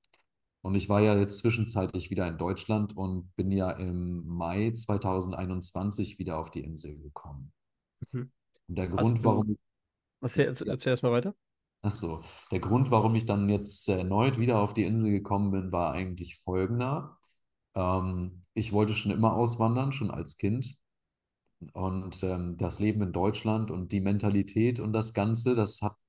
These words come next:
Speaker 1: das passt einfach nicht zu mir. Ähm, und deshalb, ja, genau, bin ich wieder, ein-, ja, zweitausendeinundzwanzig bin ich dann wieder auf die Insel gekommen.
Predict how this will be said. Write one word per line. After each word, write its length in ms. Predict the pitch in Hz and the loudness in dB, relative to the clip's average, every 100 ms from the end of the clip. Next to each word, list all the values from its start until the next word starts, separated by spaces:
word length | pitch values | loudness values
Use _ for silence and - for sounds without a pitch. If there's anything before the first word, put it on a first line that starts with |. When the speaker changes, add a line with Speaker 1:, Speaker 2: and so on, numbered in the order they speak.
| _ _ _ | _ _ _
Speaker 1:
das 300 | - - - | -4 -4 -2
passt 240 | - 117 117 | 2 2 2
einfach 360 | 76 113 101 | 0 0 0
nicht 200 | 98 - | 0 -2
zu 160 | - 101 | -4 -4
mir. 420 | 92 98 120 139 - _ _ _ _ _ _ _ _ | -2 -2 -2 -6 -16 _ _ _ _ _ _ _ _
Ähm, 640 | 98 95 92 92 90 92 - _ _ _ - - _ _ _ _ _ _ | -4 -2 -4 -4 -6 -8 -16 _ _ _ -20 -20 _ _ _ _ _ _
und 520 | 101 98 95 98 - - _ | 0 2 0 -4 -6 -10 _
deshalb, 880 | - 95 - 85 92 90 92 98 - _ _ _ _ | -2 0 -2 -2 -2 -2 -2 -4 -8 _ _ _ _
ja, 360 | 101 - - - _ _ _ | -2 -2 -8 -20 _ _ _
genau, 560 | 110 101 90 80 80 - _ _ - - _ _ _ _ _ _ _ _ _ _ | 0 2 2 -2 -6 -14 _ _ -20 -20 _ _ _ _ _ _ _ _ _ _
bin 200 | 113 117 | -2 2
ich 140 | 117 113 | 4 2
wieder, 460 | 127 120 117 117 | 4 4 4 2
ein-, 300 | 110 117 117 | 2 2 4
ja, 180 | 107 90 | 2 2
zweitausendeinundzwanzig 800 | - 110 113 107 101 104 107 98 | 0 2 2 2 0 0 0 0
bin 120 | 104 | 0
ich 80 | 101 | 0
dann 180 | 101 92 | 0 0
wieder 220 | 98 98 | 2 4
auf 100 | 90 | 2
die 140 | - 76 | 0 0
Insel 280 | 95 82 78 | 0 -2 -4
gekommen. 680 | 85 85 92 110 147 143 | -6 -2 0 0 -2 -6